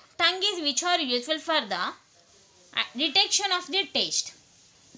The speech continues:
Basically, it detect the salt, sweet, and sour,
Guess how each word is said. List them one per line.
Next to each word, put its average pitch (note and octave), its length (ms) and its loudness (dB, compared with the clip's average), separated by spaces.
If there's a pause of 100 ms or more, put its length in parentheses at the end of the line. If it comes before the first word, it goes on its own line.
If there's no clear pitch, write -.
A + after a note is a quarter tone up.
(600)
Basically, F4+ 800 2
it C4+ 180 0
detect D#4+ 640 -2
the G#3+ 260 0
salt, B3 600 2 (1700)
sweet, C4+ 580 2 (1600)
and A#3 400 0
sour, A3+ 580 0